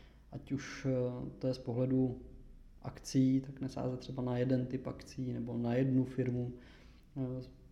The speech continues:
proto my investujeme skrze indexový E T F fondy, aby jsme měli ten, eh, trh obsáhlej ideálně celej. Nespokulujeme jenom na jeden region,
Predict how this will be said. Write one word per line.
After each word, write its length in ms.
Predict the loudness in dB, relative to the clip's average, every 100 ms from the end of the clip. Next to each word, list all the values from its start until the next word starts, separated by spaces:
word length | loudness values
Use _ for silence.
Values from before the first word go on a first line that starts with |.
| -12
proto 280 | -8 -2 4
my 140 | 8
investujeme 600 | 8 6 2 2 0 2 0
skrze 320 | -2 -2 -2
indexový 760 | 2 2 2 2 -2 0 2
E 100 | 0
T 300 | -4 -4 -2
F 80 | -2
fondy, 480 | -2 0 4 4 2 -4 -14 -20 -12 -4
aby 160 | -2
jsme 160 | 0 4
měli 240 | 4 4
ten, 380 | 4 6 6 4 -2 -14 -20 -20 -20 -20 -20 -20 -20 -8
eh, 280 | -4 -2 -2 -2
trh 240 | 0 0 -2
obsáhlej 600 | -10 -4 0 2 4 2
ideálně 440 | 2 0 2 4
celej. 500 | 4 2 2 2 0 -2 -8 -16 -18 -20 -20 -20 -20 -12 -4
Nespokulujeme 840 | 2 4 4 2 2 6 8 8
jenom 460 | 6 2 4 6 6
na 100 | 4
jeden 260 | 4 4
region, 640 | 4 2 2 4 4 2